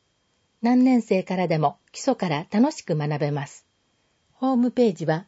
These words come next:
逗子コスモスで検索。毎週土曜、日曜。逗子小学校体育館。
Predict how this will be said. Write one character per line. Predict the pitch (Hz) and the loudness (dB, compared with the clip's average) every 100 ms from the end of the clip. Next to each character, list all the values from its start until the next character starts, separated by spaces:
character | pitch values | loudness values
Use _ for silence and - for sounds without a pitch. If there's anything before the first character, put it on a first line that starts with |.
| _ | _
逗 | - | -10
子 | 254 160 | -6 -6
コ | - 262 | -2 -2
ス | - | 2
モ | 208 | 0
ス | 160 - | 0 -6
で | 147 | -8
検 | - 156 - | -4 -6 -6
索。 | 143 - - _ _ _ _ _ _ | -14 -12 -16 _ _ _ _ _ _
毎 | 240 254 | -2 -2
週 | - 233 220 202 | -2 2 2 0
土 | 170 196 | -2 0
曜、 | 254 202 - | 2 0 -2
日 | 190 156 190 | -6 -6 0
曜。 | 165 143 123 - _ _ _ _ _ _ _ | 2 2 0 -12 _ _ _ _ _ _ _
逗 | - | -8
子 | 214 285 | -4 -4
小 | - 277 | -2 -2
学 | 254 254 - | 0 -2 -2
校 | - 240 | 4 4
体 | 226 196 | 4 -6
育 | 196 - | -6 -8
館。 | 147 143 | -8 -8